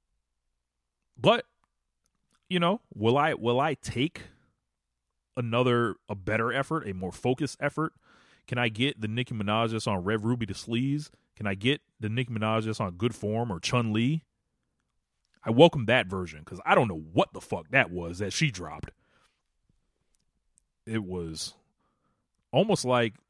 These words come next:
she was in a, um, she, it was like she was trying to do this thing t-, to where it's like, "Yeah, this is easy." Megan Thee Stallion is not a walk in the park.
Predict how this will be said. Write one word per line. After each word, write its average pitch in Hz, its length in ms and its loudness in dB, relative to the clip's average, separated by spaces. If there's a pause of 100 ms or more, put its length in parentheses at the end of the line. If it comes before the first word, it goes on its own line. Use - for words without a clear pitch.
(1300)
she - 220 0
was 160 260 4
in 151 400 2
a, 110 400 0
um, 85 480 -8 (1000)
she, - 180 -10
it 131 260 -6
was 151 140 -2
like 170 120 -4
she 208 120 -4
was 175 120 -2
trying 143 320 0
to 117 80 4
do 110 380 2
this 101 320 -2
thing 107 600 -4
t-, - 280 -20
to 123 80 -2
where 101 400 0
it's 95 100 -4
like, 92 320 -4 (680)
"Yeah, 123 300 4
this 135 220 2
is 98 260 -6
easy." 87 640 -8 (2000)
Megan 185 220 4
Thee 202 60 0
Stallion 185 260 6
is 135 80 2
not 120 160 0
a 104 60 2
walk 104 260 6
in 95 60 -10
the 80 60 -12
park. - 420 -10